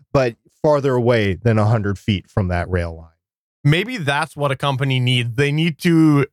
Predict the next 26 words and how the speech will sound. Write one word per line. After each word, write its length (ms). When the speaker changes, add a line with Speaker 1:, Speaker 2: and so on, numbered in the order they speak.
Speaker 2:
create 480
a 80
podcast 640
microphone 560
that 140
specifically 800
removes 440
train 380
noise. 360
There 200
we 140
go. 240
Speaker 1:
I'm 120
sure 320
it 60
can 160
all 200
be 140
done 380
with 100
some 260
sort 300
of 80
dynamic 560
software 560
gating. 380